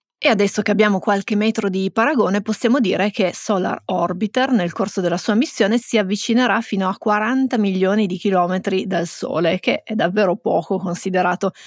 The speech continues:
la gigantesca quantità di energia che produce la nostra stella.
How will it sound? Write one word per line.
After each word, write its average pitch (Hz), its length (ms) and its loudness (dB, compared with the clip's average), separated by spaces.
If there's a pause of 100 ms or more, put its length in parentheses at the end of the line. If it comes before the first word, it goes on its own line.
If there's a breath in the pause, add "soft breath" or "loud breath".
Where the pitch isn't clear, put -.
(120 loud breath)
la 214 120 2
gigantesca 202 760 0
quantità 175 420 0
di 180 100 2
energia 175 440 -2
che 170 160 -2
produce 175 500 -2 (280 loud breath)
la 202 100 4
nostra 175 380 0
stella. 175 600 0